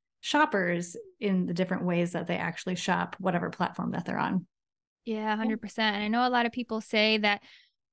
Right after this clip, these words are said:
Speaker 2: they get favorites on Etsy. So if you post something on Etsy and someone likes it, right? They're
Speaker 3: Mm-hmm.
Speaker 2: favoriting it,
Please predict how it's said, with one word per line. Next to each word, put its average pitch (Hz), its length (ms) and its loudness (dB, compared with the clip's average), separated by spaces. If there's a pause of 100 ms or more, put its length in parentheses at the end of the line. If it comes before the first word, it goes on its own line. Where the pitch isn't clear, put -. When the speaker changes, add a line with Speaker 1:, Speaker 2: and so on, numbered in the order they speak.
(140)
Speaker 2:
they 233 160 -4
get 226 180 -4
favorites 233 640 0
on 208 120 2
Etsy. 196 460 -8
So 233 140 -2
if 226 120 -4
you 240 80 -6
post 269 300 -2
something 240 340 -2
on 220 120 4
Etsy 233 440 -4
and 226 140 -2
someone 214 260 0
likes 208 320 0
it, 160 220 -6
right? 220 360 -2
They're 220 140 0
Speaker 3:
Mm-hmm. 214 380 -2
Speaker 2:
favoriting 262 240 -2
it, 311 240 -2